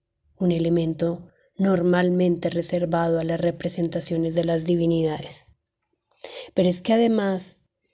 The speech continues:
el texto de la estela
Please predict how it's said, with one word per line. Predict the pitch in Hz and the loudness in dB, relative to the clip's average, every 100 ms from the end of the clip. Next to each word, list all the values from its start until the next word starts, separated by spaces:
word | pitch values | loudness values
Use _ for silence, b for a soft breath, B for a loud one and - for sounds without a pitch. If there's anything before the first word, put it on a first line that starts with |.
| _ _ _ _ _ _ _ | _ _ _ _ _ _ _
el | 233 196 180 | 0 0 -2
texto | - - 202 - - 185 | -4 -2 0 0 0 2
de | 180 | 2
la | 175 | 2
estela | 170 - - 185 180 175 - | 2 0 2 2 0 -4 -10